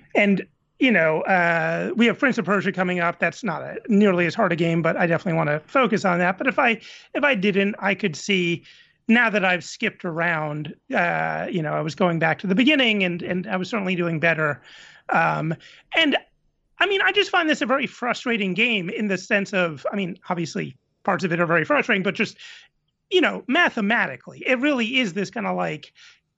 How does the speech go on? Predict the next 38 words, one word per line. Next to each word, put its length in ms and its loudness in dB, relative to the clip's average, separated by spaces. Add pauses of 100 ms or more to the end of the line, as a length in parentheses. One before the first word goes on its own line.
(140)
eighty-five 640 2
percent 340 -2
of 40 -6
this 140 -10
game 240 0
I 60 -4
really 320 -4
like. 680 -8 (600)
And 680 0
the 160 2
fifteen 380 0
percent 760 -4 (260)
I 100 -4
don't 640 -2
is 160 0
just 200 0
such 220 -2
a 60 -2
barrier 520 0
in 120 -6
so 200 -4
many 200 -8
ways, 580 -14 (500)
right? 420 -2
That 280 2
you 120 2
either 320 4
have 200 0
to 100 -8
cheat, 500 -2
and 120 -2
that 180 0
makes 200 -2
a 60 -4
lot 180 -2
of 60 -4
the 60 -4
systems 920 0